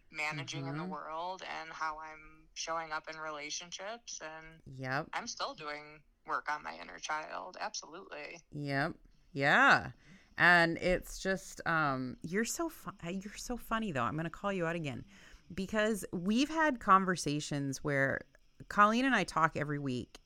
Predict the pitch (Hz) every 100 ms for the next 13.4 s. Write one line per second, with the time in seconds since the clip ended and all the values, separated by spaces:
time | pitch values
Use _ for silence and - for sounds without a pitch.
0 | _ 151 147 143 139 135 - - - -
1 | - _ _ - - 190 180 214 233 262
2 | - 185 208 240 220 208 180 208 190 170
3 | 165 - - 156 147 - 147 123 101 -
4 | - - 160 160 160 - 139 135 139 -
5 | 160 185 - 160 147 185 156 147 135 -
6 | 233 269 156 135 147 - - - 214 -
7 | - - - - 240 214 - 302 247 226
8 | - 202 196 - - 180 202 208 214 -
9 | - 208 247 - 202 165 143 139 131 139
10 | 170 - 165 147 165 - 180 208 208 -
11 | 226 226 190 185 175 175 175 170 165 151
12 | 160 190 - 123 127 143 - 214 285 262
13 | - - 285 -